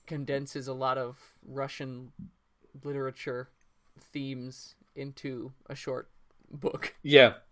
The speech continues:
Speaker 2: absolutely.
Speaker 1: Uh,
Speaker 2: I mean, it's
Speaker 1: so
Speaker 2: not
Speaker 1: that, that, I mean, that's a th-, thing we didn't discuss in the episode itself.
Speaker 2: Right.
Speaker 1: Itself, but, you know.
Speaker 2: It's a roughly similar lengthwise to a lot of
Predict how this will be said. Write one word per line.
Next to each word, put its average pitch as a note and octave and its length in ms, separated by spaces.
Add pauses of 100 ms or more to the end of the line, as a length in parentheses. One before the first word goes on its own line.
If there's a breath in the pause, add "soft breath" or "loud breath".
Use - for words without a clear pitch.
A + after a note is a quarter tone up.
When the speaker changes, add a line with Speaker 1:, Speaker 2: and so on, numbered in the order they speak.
(140)
Speaker 2:
absolutely. A2 640 (1040 loud breath)
Speaker 1:
Uh, C#3+ 680
Speaker 2:
I D#3+ 80
mean, F3+ 260
it's F#3 260
Speaker 1:
so B3 60
Speaker 2:
not B3+ 220
Speaker 1:
that, F3+ 160
that, F#3+ 220
I G3 40
mean, F#3+ 120
that's F3+ 160
a - 40
th-, D#3 160 (400)
thing C#3+ 160
we C3+ 100
didn't C3 200
discuss - 480
in B2+ 60
the A#2+ 120
episode D3 360
itself. - 560 (120)
Speaker 2:
Right. A#2 200
Speaker 1:
Itself, - 360
but, - 160
you - 80 (440)
know. - 100 (280 soft breath)
Speaker 2:
It's F3+ 160
a G#3 60
roughly A#3+ 400
similar D3 920 (160)
lengthwise B2+ 720
to B2 160
a - 20
lot A2 260
of G2 340